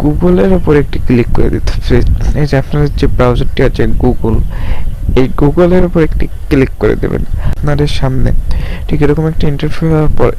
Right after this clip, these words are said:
এর সার্চ বারে কোনো কিছু সার্চ করলেই আপনাদের সামনে এরকম একটা ইন্টারফেস চলে আসবে। এরকম একটি ইন্টারফেস আসার পর আপনারা ঠিক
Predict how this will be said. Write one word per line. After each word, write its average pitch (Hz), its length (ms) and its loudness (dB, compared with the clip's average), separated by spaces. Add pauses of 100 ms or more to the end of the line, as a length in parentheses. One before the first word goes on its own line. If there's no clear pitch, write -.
এর 127 160 0 (120)
সার্চ 139 260 2 (200)
বারে 156 200 2
কোনো 180 160 2
কিছু 185 160 -2 (120)
সার্চ 156 220 0 (400)
করলেই 147 380 2
আপনাদের 147 280 0
সামনে 143 260 0
এরকম 143 300 -2
একটা - 180 -2 (220)
ইন্টারফেস 139 460 -2 (120)
চলে 113 240 0
আসবে। - 240 0 (520)
এরকম 170 220 0 (120)
একটি - 140 -2 (100)
ইন্টারফেস 165 380 0 (200)
আসার 156 200 2 (100)
পর 131 140 0 (640)
আপনারা 131 360 -2 (920)
ঠিক 143 200 2